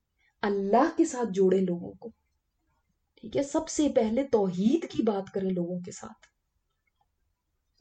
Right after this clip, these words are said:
तो ये है जिसके साथ बात start करनी चाहिए कि common grounds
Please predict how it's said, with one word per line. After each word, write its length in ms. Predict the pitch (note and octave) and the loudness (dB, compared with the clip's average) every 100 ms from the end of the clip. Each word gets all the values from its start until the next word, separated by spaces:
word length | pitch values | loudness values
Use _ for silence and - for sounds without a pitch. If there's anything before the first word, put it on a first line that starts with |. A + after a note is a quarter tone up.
| _ _ - _ _ - | _ _ -20 _ _ -2
तो 80 | |
ये 600 | A#3+ F3+ A#3 C#4 F4+ G4 - | -2 -2 2 6 8 8 4
है 380 | A3+ B3 E4+ F4 | 0 2 2 0
जिसके 480 | G#3 A3+ A#3+ - D4+ | -6 -6 -8 -2 -2
साथ 420 | - A#3 B3+ - | -2 -2 -2 -2
बात 420 | F3+ F3+ F#3 G#3 | -2 0 0 -2
start 520 | - - F#3+ F#3+ A3 - | -8 -6 -2 0 -2 -4
करनी 360 | F#3 F#3 F3+ | -4 -4 -6
चाहिए 340 | F3+ E3+ F3 F3+ | -4 -4 -6 -6
कि 160 | G3+ | -8
common 560 | G3 G#3 A3 A3+ A#3+ G#3+ | -4 0 2 2 2 2
grounds 840 | F3+ F3+ F#3+ G#3 G#3+ F#3 - - | 2 2 4 4 2 0 -4 -12